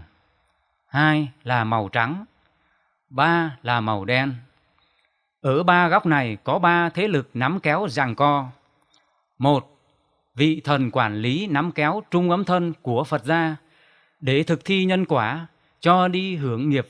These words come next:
phước đức dương hay trả nghiệp ác đức. Hai, vị thánh nắm kéo trung ấm thân của Phật gia vào dòng thánh để sử dụng thần thông mà không bị nhân quả, cũng như không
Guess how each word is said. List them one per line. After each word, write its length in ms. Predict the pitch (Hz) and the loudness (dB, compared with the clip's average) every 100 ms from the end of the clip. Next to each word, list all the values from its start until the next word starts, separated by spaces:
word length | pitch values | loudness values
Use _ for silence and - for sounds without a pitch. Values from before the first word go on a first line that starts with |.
| - | -4
phước 200 | 208 196 | -4 0
đức 160 | 208 | -2
dương 300 | 170 165 160 143 _ _ | 0 0 -2 -8 _ _
hay 280 | 160 160 156 | -2 0 0
trả 240 | 143 107 123 | -2 -2 0
nghiệp 260 | 139 120 - | 0 0 -4
ác 200 | 170 180 | -4 -2
đức. 220 | 190 185 _ _ _ _ _ _ _ _ _ _ | -4 -6 _ _ _ _ _ _ _ _ _ _
Hai, 440 | - 139 143 135 123 _ _ _ _ _ _ | -2 0 0 -2 -8 _ _ _ _ _ _
vị 200 | 143 101 - | -2 0 -2
thánh 280 | 143 185 | -2 0
nắm 200 | 170 175 | 0 0
kéo 320 | 185 151 180 208 _ | 0 -2 -2 -6 _
trung 220 | 180 190 | 0 2
ấm 160 | 175 202 | 2 0
thân 280 | 185 180 170 | -2 -2 -4
của 260 | 139 123 | -2 -2
Phật 180 | 143 139 | -2 -4
gia 280 | 135 170 160 | -2 -2 -2
vào 340 | 127 135 117 | 0 0 0
dòng 240 | 107 123 110 | 0 -2 0
thánh 340 | 127 160 208 - _ _ _ _ | -4 -4 -8 -18 _ _ _ _
để 240 | 135 127 143 | -4 -2 0
sử 300 | - 131 139 | 0 -2 0
dụng 300 | 156 156 147 | 0 0 -2
thần 200 | 143 131 | -2 2
thông 300 | 156 170 135 | 2 0 -2
mà 280 | 123 135 117 | -2 0 -2
không 340 | - 175 165 | -2 -2 -2
bị 200 | 147 139 | -4 -4
nhân 240 | 139 160 156 | -2 0 0
quả, 280 | 127 101 120 _ _ _ _ _ | -2 -4 -12 _ _ _ _ _
cũng 220 | 151 190 | 0 4
như 200 | 175 160 | 4 4
không 320 | - 165 156 | 2 0 0